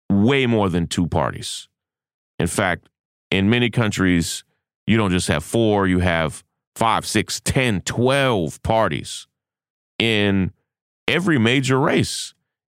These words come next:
in presidential races. And you may have two major parties around the world in most countries, but you almost always have a few other parties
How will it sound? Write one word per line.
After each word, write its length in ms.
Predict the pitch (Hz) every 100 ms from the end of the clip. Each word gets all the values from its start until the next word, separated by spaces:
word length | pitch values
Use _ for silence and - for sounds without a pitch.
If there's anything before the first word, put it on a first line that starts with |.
| _
in 140 | 117 127
presidential 640 | 147 165 147 180 233 120
races. 540 | 87 71 - - - - _ _ _ _ _ _
And 560 | 95 107 110 110 104 -
you 160 | - 127
may 220 | 165 196
have 500 | 170 139 117 104 - _ _ _ _ _ _
two 600 | - - 135 139 135 123 - _ _ -
major 720 | 127 131 143 151 143 120 104
parties 800 | - 113 104 80 57 - - - _ _ _ _ _ _ _ _ _
around 320 | 98 104 101
the 80 | 98
world 500 | 82 85 82 80 71 -
in 140 | 78
most 280 | 80 78 -
countries, 640 | 90 80 - 67 57 - _ _ _ _ _
but 200 | - -
you 100 | 151
almost 540 | - 160 156 143 120 -
always 540 | 120 143 147 110 104
have 280 | 110 95 87
a 140 | 82 90
few 380 | - 131 151
other 200 | 143 143
parties 600 | 139 143 156 135 101 -